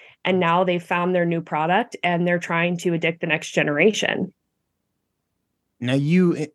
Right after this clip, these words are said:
Speaker 2: you suggest there that it's the same people. They found their new product, that this is the tobacco industry that's just marketing marijuana.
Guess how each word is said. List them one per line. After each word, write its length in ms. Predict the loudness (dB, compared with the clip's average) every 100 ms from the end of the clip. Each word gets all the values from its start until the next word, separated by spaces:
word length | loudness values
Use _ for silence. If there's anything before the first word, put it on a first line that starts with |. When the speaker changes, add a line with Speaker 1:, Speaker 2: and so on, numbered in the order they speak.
| _
Speaker 2:
you 240 | -4 -2
suggest 720 | -2 -4 -2 2 2 2 -2
there 220 | 0 0 2
that 160 | 0
it's 180 | -2 -6 -6
the 80 |
same 360 | -2 0 0 -2
people. 540 | 0 2 2 -2 -14 -12
They 120 | -10
found 340 | -4 0 2
their 100 | 2
new 200 | 2 0
product, 480 | -2 2 2 2 -8
that 140 | -14 -4
this 220 | -2 0
is 160 | -4 -4
the 140 | -6
tobacco 580 | -4 0 0 0 -4 -2
industry 480 | -2 -2 -2 -2 -2
that's 200 | -4 -6
just 220 | -6 0
marketing 580 | 0 0 -4 -6 -4 -4
marijuana. 720 | -4 -4 2 4 4 0